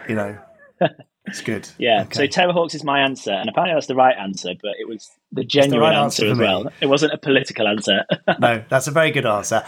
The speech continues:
Speaker 1: I'll tell you what, the wrong answer would have been Joe ninety, by the way. Uh,
Speaker 2: Joe ninety. Well, I did, I mean,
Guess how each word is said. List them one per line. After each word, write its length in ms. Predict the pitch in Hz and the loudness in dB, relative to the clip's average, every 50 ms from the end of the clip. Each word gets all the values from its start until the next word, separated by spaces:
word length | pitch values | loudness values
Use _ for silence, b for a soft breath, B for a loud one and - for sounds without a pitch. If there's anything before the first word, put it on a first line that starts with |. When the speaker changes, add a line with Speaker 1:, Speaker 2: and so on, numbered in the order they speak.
| B B | B B
Speaker 1:
I'll 100 | - 139 | -2 -2
tell 120 | 135 175 165 | 0 0 0
you 80 | 170 | 0
what, 60 | 165 156 | 0 -2
the 80 | 151 | 0
wrong 180 | 160 175 170 151 | 0 0 2 2
answer 260 | 147 135 131 - - | 0 0 0 -2 -4
would 80 | 131 131 | -4 -2
have 40 | 131 | 0
been 120 | 123 123 123 | 0 0 2
Joe 180 | 127 120 113 107 | 2 2 2 2
ninety, 440 | 110 104 101 98 95 - 101 92 | 2 0 -2 -2 -4 -6 -8 -8
by 160 | - - - - | -6 -6 -6 -4
the 80 | 98 98 | -4 -4
way. 260 | 101 95 95 90 90 B B B B B - | -4 -6 -6 -8 -12 B B B B B -2
Uh, 340 | 98 98 98 98 98 98 98 | 0 0 2 2 2 2 2
Speaker 2:
Joe 180 | 95 135 135 | 4 2 2
ninety. 280 | 131 131 127 123 - - | 2 0 -2 -4 -4 -4
Well, 240 | 151 156 147 147 147 | -2 0 0 0 2
I 120 | 143 151 147 | 0 -2 -2
did, 360 | 147 - 165 170 165 - - _ _ - | -2 -2 -2 -2 -2 -4 -6 _ _ -8
I 60 | 156 | -2
mean, 360 | 156 151 151 151 151 139 147 | 0 2 2 2 0 -4 -8